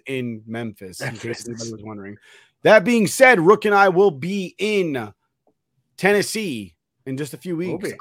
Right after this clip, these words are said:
Speaker 1: I will be doing a remote show on that Wednesday 'cause I will be there a day early. Uh,
Speaker 2: Yeah,
Speaker 1: and I will
Speaker 2: we'll
Speaker 1: be
Speaker 2: be.
Speaker 1: doing a remote show from the beautiful land of Nashville, Tennessee on the third.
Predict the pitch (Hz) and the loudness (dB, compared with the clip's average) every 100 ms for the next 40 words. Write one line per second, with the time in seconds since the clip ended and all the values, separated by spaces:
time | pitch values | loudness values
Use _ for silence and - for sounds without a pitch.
0 | 143 202 208 165 156 165 156 151 135 143 | 0 2 2 0 0 0 0 -2 -8 -4
1 | 143 139 160 - - 147 143 139 - 135 | -4 -4 -6 -6 -6 -4 -2 -4 -4 -4
2 | 135 135 131 117 135 120 117 151 160 113 | -2 -2 -6 -6 -6 -4 -6 -6 -6 -8
3 | 104 101 110 113 110 113 110 110 107 104 | -10 -10 -8 -8 -8 -10 -10 -10 -10 -8
4 | 127 165 120 123 123 _ _ _ - 120 | -4 -4 -4 -10 -16 _ _ _ -8 -4
5 | 127 135 147 165 160 165 175 160 165 160 | -2 -2 -2 -2 -4 -4 -4 -2 -2 -4
6 | - 180 175 - 175 196 - 185 165 151 | -2 0 -2 -4 -2 0 2 0 -2 -4
7 | 139 _ _ - 135 120 160 151 151 139 | -8 _ _ -6 -4 -2 -2 -2 -2 -2
8 | 120 123 131 135 120 107 110 104 104 143 | -2 -4 -2 -2 -2 -6 -8 -8 -6 -6
9 | 147 - 147 135 135 131 _ _ _ - | -6 -6 -6 -6 -6 -8 _ _ _ 0
10 | 139 135 135 135 120 _ 117 131 135 127 | 2 4 4 2 -2 _ -10 -6 -4 -4
11 | 127 120 - - 170 143 98 80 | -4 -6 -12 -4 -2 -2 -4 -12